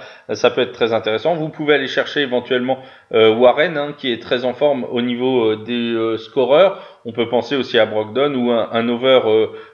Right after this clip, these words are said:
euh, point, euh, rebond, euh, de Sabonis qui peut être aussi, euh, intéressant, mais plutôt victoire, euh, d'Indiana. Le handicap de dix points, j'irai pas le chercher, je partirai plutôt sur un moins six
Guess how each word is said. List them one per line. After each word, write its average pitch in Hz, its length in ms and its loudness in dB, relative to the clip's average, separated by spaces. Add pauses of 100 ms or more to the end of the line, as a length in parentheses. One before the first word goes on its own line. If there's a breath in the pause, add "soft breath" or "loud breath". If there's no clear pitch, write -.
euh, 110 120 2 (180)
point, 143 380 0
euh, 113 180 2
rebond, 127 460 -2 (280 loud breath)
euh, 113 220 0
de 127 300 0
Sabonis 127 680 -2
qui 123 80 -10
peut 127 120 -2
être 131 260 -2
aussi, 139 560 -6
euh, 123 180 2
intéressant, 135 560 -2
mais 156 80 0
plutôt 165 320 -2
victoire, 156 480 0 (260 loud breath)
euh, 123 140 2
d'Indiana. 151 920 0 (220)
Le 131 160 0
handicap 156 460 0
de 143 80 -4
dix 143 200 -8
points, 139 200 -2
j'irai 147 240 -4
pas 147 80 2
le 139 60 0
chercher, 156 340 -4
je - 100 -16
partirai 123 360 -2
plutôt 131 320 -8
sur 135 160 -6
un 131 100 0
moins 131 220 -4
six 165 320 -14